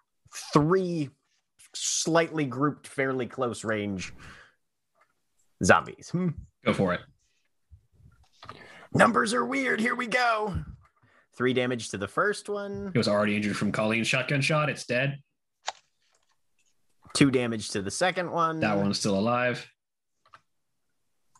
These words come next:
Speaker 1: Five
Speaker 2: That
Speaker 1: damage
Speaker 2: one,
Speaker 1: to
Speaker 2: that
Speaker 1: the
Speaker 2: one
Speaker 1: third
Speaker 2: would have been dead if it was uninjured. <laughs>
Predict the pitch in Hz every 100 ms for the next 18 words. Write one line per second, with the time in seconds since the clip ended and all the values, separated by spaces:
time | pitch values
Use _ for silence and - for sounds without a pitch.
0 | - _ _ _ _ _ _ _ _ -
1 | - 135 131 110 123 107 120 131 123 123
2 | 127 120 117 117 117 113 110 110 101 87
3 | - -